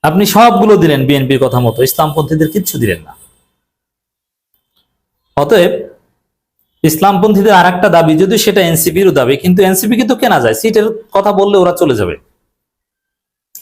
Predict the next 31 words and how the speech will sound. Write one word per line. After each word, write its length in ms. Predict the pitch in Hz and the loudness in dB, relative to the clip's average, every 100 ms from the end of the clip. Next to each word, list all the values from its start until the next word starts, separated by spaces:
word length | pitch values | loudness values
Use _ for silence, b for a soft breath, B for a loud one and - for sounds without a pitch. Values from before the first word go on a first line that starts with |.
| _ | _
পিআর 240 | 202 202 190 | 0 2 2
সিস্টেম, 540 | - 135 - 98 - - _ _ _ _ _ _ _ _ _ | 0 -4 -4 -6 -8 -16 _ _ _ _ _ _ _ _ _
তো 80 | 180 | -2
পিআর 280 | 180 226 233 | 0 2 2
সিস্টেমকে 600 | 233 220 220 233 214 240 226 233 | 2 0 2 0 2 0 0 -4
আপনি 280 | 196 185 208 | -4 -2 0
দামই 300 | 185 190 208 | 2 2 2
দিচ্ছেন 320 | 180 - 127 | 0 -2 -2
না। 60 | 135 | -2
নিম্নকক্ষে 560 | 147 180 202 208 - 214 | 0 2 2 0 -2 -4
পিআর 420 | - 208 208 202 | 0 2 2 0
নিয়ে 220 | 202 202 | 2 2
ঐক্যমত 440 | 175 156 196 196 196 | 0 0 -2 -2 -2
কমিশনে 400 | 196 185 202 196 b b b | -2 -2 -2 -4 b b b
চরমনায় 400 | 175 170 196 190 | -2 2 0 0
চিঠি 260 | 185 185 | 0 0
দিয়েছিল, 300 | 196 208 185 | 2 2 2
আলোচনা 440 | 196 165 175 196 196 | 2 2 0 -2 0
করতেই 260 | 190 196 | 0 0
রাজি 220 | 170 123 113 | 0 0 -4
না। 120 | 92 _ _ _ _ _ _ _ _ _ _ _ _ _ _ _ _ _ - 170 | -8 _ _ _ _ _ _ _ _ _ _ _ _ _ _ _ _ _ -8 -4
অথচ 340 | 170 196 196 | 0 0 2
জামাত 320 | 175 175 170 | 2 2 2
চরমনায় 340 | 170 170 170 165 | 0 0 0 0
বলছে, 200 | 165 160 | 0 0
"পিআর 260 | 165 156 | 2 0
ছাড়া 260 | 156 151 139 | 0 -2 -2
কোনো 140 | 135 | 0
নির্বাচন 420 | 127 117 113 107 | 0 0 -2 -6
হবে 160 | 95 | -8
না।" 100 | 90 | -10